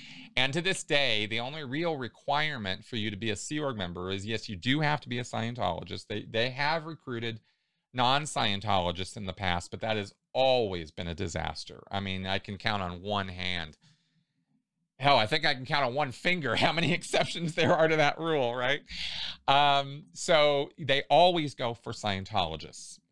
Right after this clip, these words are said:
makes sense. The Sea Org is the fanatical core of Scientology. It's, it doesn't make a lot of sense to recruit somebody into the Sea Org if you're not in a fanatical state of mind about the Sea Org. And the reason for that is because the demands that are gonna be made on you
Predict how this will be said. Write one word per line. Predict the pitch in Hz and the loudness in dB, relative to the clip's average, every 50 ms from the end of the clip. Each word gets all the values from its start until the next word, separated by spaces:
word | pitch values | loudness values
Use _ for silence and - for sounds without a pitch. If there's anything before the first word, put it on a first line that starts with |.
| _ _ _ _ _ _ _ 117 | _ _ _ _ _ _ _ -2
makes | 120 120 107 - - | 0 0 0 0 -4
sense. | - - 95 76 - - - - | -6 -4 -4 -6 -6 -10 -16 -14
The | - 110 | -12 -10
Sea | - - - 160 160 156 | -8 -6 -6 -4 -2 0
Org | 143 135 123 120 | 0 0 -2 -2
is | 127 110 | -6 -10
the | - 120 | -12 -14
fanatical | 110 - - 123 113 113 110 107 107 107 104 104 101 - 110 98 - _ | -16 -16 -12 -12 -10 -6 -2 -2 0 0 -2 -4 -6 -8 -12 -16 -16 _
core | _ - - - 117 110 110 110 107 | _ -18 -10 -4 -2 0 2 2 0
of | 98 87 | -2 -4
Scientology. | - - 98 87 85 85 82 - - 87 80 78 78 80 80 - - - - | -6 -8 -8 -8 -8 -10 -12 -12 -10 -10 -10 -10 -10 -14 -16 -16 -16 -16 -16
It's, | - - - | -16 -18 -20
it | - 120 107 | -18 -12 -6
doesn't | 135 139 135 147 117 117 | -4 -4 -4 -6 -8 -8
make | 117 110 - | -8 -6 -6
a | 107 | -4
lot | 95 98 98 98 | -2 -2 -2 -2
of | - | -4
sense | - - 110 104 101 - | -8 -8 -8 -8 -10 -10
to | - 104 | -12 -12
recruit | 92 90 - - 117 - - | -12 -12 -12 -12 -12 -12 -12
somebody | - - 95 90 90 92 90 | -12 -10 -6 -6 -6 -6 -6
into | 90 87 85 | -10 -10 -10
the | 82 87 | -12 -12
Sea | - - - 117 110 | -10 -6 -4 -2 -2
Org | 101 92 87 85 80 - _ - - _ _ _ _ _ | 0 -2 -2 -4 -6 -10 _ -20 -20 _ _ _ _ _
if | - 117 - | -8 -6 -2
you're | 107 104 101 | 0 2 2
not | 101 107 104 104 110 - 110 | 4 4 4 4 4 2 0
in | 104 95 | -2 -2
a | 92 - | -4 -4
fanatical | - 107 98 92 90 90 92 90 - 92 87 | -6 -6 -2 0 2 2 2 0 -2 -8 -12
state | - - - 101 92 | -8 -4 -2 -2 -2
of | 92 | -2
mind | 90 92 92 95 95 92 | -2 -2 -2 -2 -2 -2
about | 87 - 104 104 110 110 - | -2 -2 0 0 0 -2 -6
the | 110 | -10
Sea | - - - - 92 | -14 -10 -6 -4 -2
Org. | 90 87 87 85 80 - _ _ _ _ - - - - - - | 0 0 0 -2 -4 -8 _ _ _ _ -20 -20 -20 -14 -8 -6
And | 113 113 | -4 -2
the | 117 | -2
reason | 120 143 151 135 127 123 110 | 0 0 0 0 -2 -4 -8
for | - 135 135 131 | -4 0 2 2
that | 117 113 107 | 4 4 2
is | 104 95 - | 0 -2 -8
because | 120 - - 113 98 | -10 -10 -10 -12 -12
the | - 107 | -12 -16
demands | 98 107 98 101 101 104 104 107 110 113 113 110 107 | -14 -12 -10 -6 -4 -2 0 0 0 0 -2 -4 -8
that | 107 98 | -8 -6
are | 104 | -6
gonna | 101 98 90 | -6 -6 -8
be | 95 95 90 | -6 -8 -8
made | 90 95 107 113 127 143 147 131 | -6 -2 0 2 2 2 2 2
on | 117 98 98 95 92 | 0 -2 -2 -4 -6
you | 90 90 87 87 87 | -6 -6 -4 -4 -6